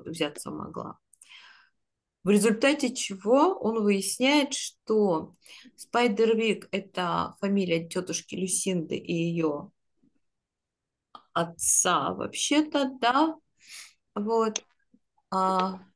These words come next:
возможно, Артур был одним из родственников тёти Люси, она пока не знает, как там отца звали, да,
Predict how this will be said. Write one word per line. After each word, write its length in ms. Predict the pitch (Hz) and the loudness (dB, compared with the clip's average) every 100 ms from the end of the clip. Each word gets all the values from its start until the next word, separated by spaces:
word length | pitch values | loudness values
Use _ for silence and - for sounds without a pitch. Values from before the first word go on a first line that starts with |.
| _ _ _ _ _ _ - | _ _ _ _ _ _ 0
возможно, 600 | 196 202 233 226 196 196 | 2 4 4 2 2 2
Артур 320 | 196 - 190 | 2 0 0
был 200 | 180 170 | 2 2
одним 300 | 165 180 175 | 2 0 -2
из 100 | 170 | 0
родственников 600 | 202 180 175 - 156 165 | 0 0 -2 -6 -6 -6
тёти 280 | - 196 185 | -4 -4 -2
Люси, 320 | 180 214 - | 0 0 2
она 220 | 359 220 202 | 2 4 0
пока 360 | 202 175 202 | -2 -4 -2
не 160 | 196 208 | 0 0
знает, 380 | 202 196 147 - | 0 0 -2 -8
как 220 | 135 - | -12 -10
там 160 | 151 156 | -8 -6
отца 300 | 160 - 147 | -6 -6 -8
звали, 400 | 147 147 - 170 | -6 -4 -4 -6
да, 280 | 190 349 | -2 -2